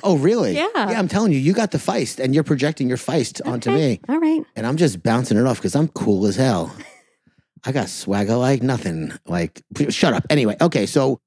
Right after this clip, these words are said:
Speaker 1: we're here. Shout out to all the listeners, the little psychos. Psychos are the public podcast people, and the semen demons are the Patreons.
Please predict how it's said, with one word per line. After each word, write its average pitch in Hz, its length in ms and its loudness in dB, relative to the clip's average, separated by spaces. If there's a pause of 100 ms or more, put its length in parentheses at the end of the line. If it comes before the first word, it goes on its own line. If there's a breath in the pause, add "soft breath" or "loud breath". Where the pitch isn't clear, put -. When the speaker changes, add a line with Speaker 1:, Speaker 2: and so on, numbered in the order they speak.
(160)
Speaker 1:
we're 165 160 4
here. 165 500 2 (520)
Shout 147 340 2
out 170 160 0
to 160 80 2
all 151 140 2
the 151 40 0
listeners, 147 720 0 (340)
the 113 60 0
little 120 200 4
psychos. 151 760 0 (280 loud breath)
Psychos 220 580 0
are 143 100 2
the 127 80 -2
public 139 420 -2
podcast 131 460 -2
people, 117 440 0 (460 loud breath)
and 107 100 0
the 98 60 0
semen 160 360 2
demons 120 280 2
are 104 120 0
the 95 80 -4
Patreons. 67 800 -4